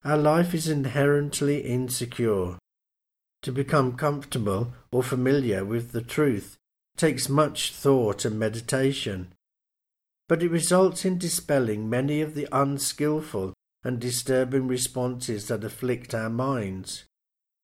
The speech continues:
To take refuge in and familiarise ourselves with the impermanent nature of ourselves and the world we live in frees us from our attachment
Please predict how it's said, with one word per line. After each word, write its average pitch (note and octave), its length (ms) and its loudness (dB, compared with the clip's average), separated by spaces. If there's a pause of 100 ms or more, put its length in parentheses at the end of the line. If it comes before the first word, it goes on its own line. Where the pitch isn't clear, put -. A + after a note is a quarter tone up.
(320)
To E3+ 100 -4
take F#3+ 300 2
refuge D3+ 560 -2
in G2 300 -6 (400)
and B2 180 -8
familiarise B2+ 840 2
ourselves G#2+ 680 -2
with A2 160 -6
the A2+ 140 -2
impermanent B2 720 -2
nature A2+ 560 -2
of G2+ 140 -8
ourselves F#2+ 840 -8 (320)
and B2 160 0
the A#2 80 0
world A2 460 4
we A2 140 -2
live A#2+ 280 0
in G2+ 340 -6 (360)
frees F#3 480 2
us D3+ 140 -4
from C3 240 -2
our A#2+ 220 0
attachment G#2 880 -8